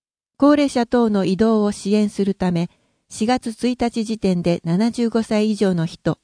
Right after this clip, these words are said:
および七十四歳以下の要介護、要支援認定を受けている人を対象に、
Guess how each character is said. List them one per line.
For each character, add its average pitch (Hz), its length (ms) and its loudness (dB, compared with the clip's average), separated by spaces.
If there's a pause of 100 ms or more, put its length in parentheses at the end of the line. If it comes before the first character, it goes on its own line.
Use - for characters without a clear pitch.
(260)
お 190 80 4
よ 190 120 4
び 165 200 -2 (340)
七 233 260 2
十 233 220 0
四 240 240 0
歳 226 280 -2
以 214 40 -12
下 190 160 -2
の 180 180 -2 (280)
要 220 240 4
介 190 320 -2
護、 156 240 -2 (100)
要 208 240 4
支 - 240 -6
援 233 200 0
認 226 200 0
定 175 160 0
を 165 80 4
受 196 140 -2
け 202 40 -2
て 175 160 -2
い 170 40 0
る 170 80 -2
人 185 260 -4
を 165 80 -2
対 170 220 -4
象 170 240 -4
に、 151 200 -8